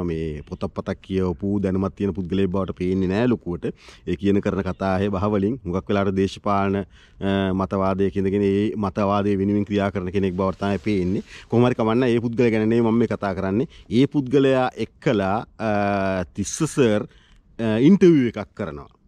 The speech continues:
මේ වීඩියෝ එක කරන්නේ උපුල් ශාන්ත සන්නස්ගල ගැන.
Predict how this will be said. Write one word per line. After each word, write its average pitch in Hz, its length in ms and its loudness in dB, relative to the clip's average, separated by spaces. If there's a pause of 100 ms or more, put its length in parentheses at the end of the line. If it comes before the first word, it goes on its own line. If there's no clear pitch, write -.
(520)
මේ 151 160 8
වීඩියෝ 170 320 4
එක 185 100 -8
කරන්නේ 165 540 4
උපුල් 180 200 0
ශාන්ත 160 360 0
සන්නස්ගල 117 560 -2
ගැන. 78 240 -8